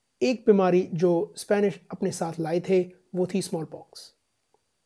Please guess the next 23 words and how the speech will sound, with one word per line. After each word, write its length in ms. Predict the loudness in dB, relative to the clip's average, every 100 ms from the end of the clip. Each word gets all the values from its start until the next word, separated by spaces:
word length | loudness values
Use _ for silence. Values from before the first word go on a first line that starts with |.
| _ _ _ _ _ _ _ -6
हम 140 | -2
पिछले 300 | -2 2 2
एपिसोड 420 | 2 2 4 4
में 340 | 2 0 -4 _ -8
इस 160 | -4 0
बीमारी 320 | 2 2 4
के 120 | 2
बारे 260 | 2 0 -2
में 280 | -2 -6
बात 220 | -8 -10 -10
कर 140 | -12
चुके 260 | -14 -18 -18
हैं। 140 | -18 _ _ _ _ _ _ _ _ _ _ _ _ _ _ -6
माना 220 | -2 2
जाता 300 | 2 6 6
है 220 | 6 4 0 _ _ _
फ़िफ़्टीन 340 | -2 2 2 2
नाइनटीन, 440 | 0 0 0 0
फ़िफ़्टीन 360 | 0 0 0 2
ट्वेंटी 340 | 2 2 4
में 300 | 6 4 2 _ _
कुल 140 | 4 6
मिलाकर 520 | 6 2 0 -2